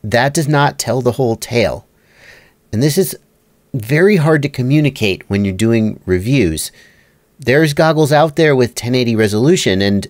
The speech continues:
do they look better than the six hundred by four hundred resolution of the Attitude V five? Uh, maybe. Just in terms of, but not necessarily. And that's at least worth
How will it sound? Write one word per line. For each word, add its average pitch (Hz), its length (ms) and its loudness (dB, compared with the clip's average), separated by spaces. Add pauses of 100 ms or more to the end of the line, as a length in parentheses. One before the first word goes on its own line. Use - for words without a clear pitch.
do 110 140 2
they 120 160 4
look 127 260 0
better 127 340 2
than 131 280 0
the 120 340 0 (300)
six - 240 -4
hundred 143 260 0
by 127 160 2
four 131 240 0
hundred 139 240 0
resolution 139 540 0
of 127 100 0
the 123 100 -2
Attitude 127 440 0
V 135 100 2
five? 147 420 2 (1200)
Uh, 165 760 2
maybe. 156 400 -2 (640)
Just 104 180 -6
in 113 140 -10
terms 110 260 -2
of, - 160 -10
but 165 180 0
not 202 300 0
necessarily. 226 960 2 (1040)
And 120 100 -4
that's 127 180 -2
at 120 80 -4
least 113 280 -4
worth 104 320 0